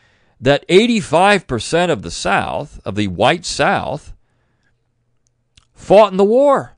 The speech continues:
and that close to forty percent of those individuals were killed or wounded.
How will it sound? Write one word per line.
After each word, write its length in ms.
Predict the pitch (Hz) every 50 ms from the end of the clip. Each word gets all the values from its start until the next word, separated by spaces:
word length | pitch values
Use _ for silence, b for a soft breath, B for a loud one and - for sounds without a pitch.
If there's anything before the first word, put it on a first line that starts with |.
| _ _ _ _ _ _ _ _ _ _ _ _ _ _ _ _ _ -
and 160 | 147 170 208
that 140 | 202 - -
close 260 | - 208 214 - -
to 100 | - 170
forty 400 | - - - 214 247 277 269 247
percent 460 | - 165 143 - - 135 143 165 156
of 200 | - 156 147 135
those 520 | 165 185 214 220 208 180 156 - - - - -
individuals 680 | 185 185 175 151 196 247 262 233 214 190 190 180 -
were 120 | 175 180 170
killed 320 | - - 214 226 226 226
or 100 | 233 226
wounded. 520 | 226 254 302 320 294 - 107 - - -